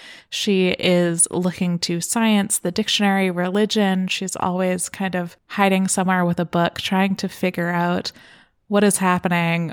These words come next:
what is life, what is death, how is she gonna get through this? And it's such a powerful story for one that's only two hundred pages long.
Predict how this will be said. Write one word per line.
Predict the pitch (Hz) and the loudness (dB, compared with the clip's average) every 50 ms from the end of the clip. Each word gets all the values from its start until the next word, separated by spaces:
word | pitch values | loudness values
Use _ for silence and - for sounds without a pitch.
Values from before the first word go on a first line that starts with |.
| - | -6
what | - - 175 175 180 185 180 180 - _ - - - | -6 -4 -2 0 0 0 0 -2 -4 _ -10 -6 -2
is | 175 175 170 170 - - | -2 -2 -2 -4 -6 -6
life, | 175 170 170 170 170 165 165 - - | -4 -2 0 0 0 0 -2 -4 -4
what | 180 175 175 | -4 -2 -2
is | 175 - - | -2 -4 -4
death, | - 170 165 165 165 165 - - - - - | -4 -2 -2 0 -2 -2 -4 -6 -12 -14 -12
how | - - - 190 175 175 | -10 -8 -4 -4 -2 -2
is | 175 175 | 0 0
she | 170 - - - | 0 -2 -2 -4
gonna | 175 - 170 170 - - 208 - _ - | -6 -8 -8 -8 -8 -8 -10 -12 _ -8
get | - - - - | -8 -8 -6 -8
through | - - 185 175 - | -10 -10 -8 -6 -4
this? | - - - - - - - - - - - - - - - _ _ _ _ _ _ - | -2 -2 -2 -2 -2 -4 -6 -8 -10 -18 -20 -20 -20 -20 -20 _ _ _ _ _ _ 2
And | 196 196 190 190 185 185 185 180 - - - - - _ _ _ _ _ _ - | 4 6 6 6 4 4 2 0 0 -2 -4 -6 -8 _ _ _ _ _ _ -2
it's | 233 226 233 233 - | -2 -2 0 0 -2
such | - - 240 226 240 - - | 0 0 0 -2 0 0 2
a | 285 285 294 294 285 285 285 277 - _ - | 2 2 2 2 2 0 -2 -4 -8 _ -14
powerful | - - - - 214 208 214 220 226 226 220 - - - 214 208 202 202 196 202 208 - | -12 -6 0 4 6 6 6 6 6 4 2 0 0 2 2 4 4 2 2 0 -2 -2
story | - - - - 196 180 180 185 190 180 175 180 180 175 175 - - - _ _ - | -4 -4 -2 2 4 4 6 6 6 6 4 4 2 2 0 -2 -6 -12 _ _ -20
for | - - - - 208 190 170 - - _ _ | -20 -10 -4 -2 -2 -2 -2 -4 -8 _ _
one | - 208 202 202 202 | -4 0 0 2 2
that's | 196 - - - | 2 0 -2 -4
only | - 190 190 185 180 180 _ | -4 -2 -2 -2 -4 -4 _
two | - - 220 220 | -4 -2 0 2
hundred | 214 214 214 220 208 | 2 0 0 -2 -4
pages | - 214 220 226 - 226 226 226 214 - | -2 -2 -2 -2 -2 -2 -6 -6 -6 -8
long. | 220 220 240 254 269 269 262 269 269 | -8 -6 -4 -4 -4 -4 -4 -6 -8